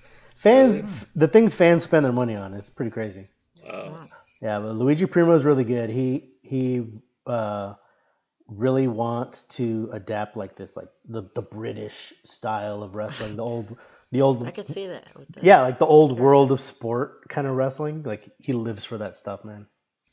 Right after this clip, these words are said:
Speaker 3: Um, well, seeing you said he was, I mean, he's with the Party World Wrestling. How would you explain that to somebody that doesn't know what that is? Like, what,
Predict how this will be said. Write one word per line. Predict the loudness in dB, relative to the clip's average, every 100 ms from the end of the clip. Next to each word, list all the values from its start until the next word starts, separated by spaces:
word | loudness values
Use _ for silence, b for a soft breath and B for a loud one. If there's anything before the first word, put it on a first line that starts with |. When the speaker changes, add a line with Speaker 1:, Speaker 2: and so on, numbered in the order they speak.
| _
Speaker 3:
Um, | -20 -18 -18 -20 _ -20 -10
well, | -6 -6 -8
seeing | -14 -18 -18
you | -18
said | -16 -16
he | -16
was, | -20 -20 _ _
I | -18
mean, | -16 -18 _ _
he's | -20 -16 -12
with | -12 -10
the | -12 -14 _ _
Party | -16 -16 -16
World | -18 -16
Wrestling. | -16 -16 -16 -20 -20 _ -20
How | -10 -6 -4
would | -6 -6
you | -6
explain | -8 -12 -10 -10 -10 -14
that | -14
to | -16
somebody | -16 -14 -14 -14
that | -14
doesn't | -14 -16 -16
know | -20 -20
what | -20
that | -18 -16
is? | -16 -18 -20 _ _ _ _ _ _ -16
Like, | -14 -14 -14
what, | -14